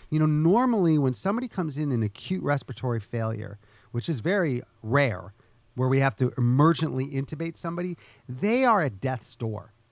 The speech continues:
They are literally, like, if they're not unconscious, they're nearly unconscious. They're either in septic shock or they're having a heart attack. And even if they're having an infection, they're out. They're,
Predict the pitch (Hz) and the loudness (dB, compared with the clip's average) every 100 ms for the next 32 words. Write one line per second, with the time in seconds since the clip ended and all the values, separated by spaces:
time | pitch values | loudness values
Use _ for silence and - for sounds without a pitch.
0 | _ _ _ 120 190 247 247 160 151 147 | _ _ _ -2 2 2 2 6 8 8
1 | 139 135 120 _ _ - 120 190 202 180 | 6 2 -2 _ _ -4 2 4 6 6
2 | 156 143 123 110 131 147 180 170 208 240 | 4 4 4 2 -2 0 2 4 4 4
3 | 185 - 170 156 143 113 104 - 131 127 | 0 -2 0 0 0 -2 -2 4 4 6
4 | 147 160 147 113 98 - 104 - 110 147 | 4 4 4 2 0 -4 -8 -8 -4 2
5 | 151 160 139 113 - 131 - 110 - - | 4 4 2 0 -2 -6 -4 -10 -8 0
6 | 233 220 - 120 113 117 117 113 - 247 | 2 2 2 2 2 0 -2 -4 0 0
7 | 226 - 190 180 180 - - - - 131 | 0 0 2 2 0 -8 -20 -20 0 4
8 | 226 269 233 196 175 165 143 113 104 - | 4 4 2 2 4 4 4 2 2 -2
9 | 269 269 - 120 104 101 - _ - 226 | -2 -2 0 4 4 2 -4 _ -2 4
10 | 240 156 - _ - 143 101 - - _ | 4 4 -2 _ 2 4 4 -4 -20 _
11 | _ 165 175 160 | _ 0 2 0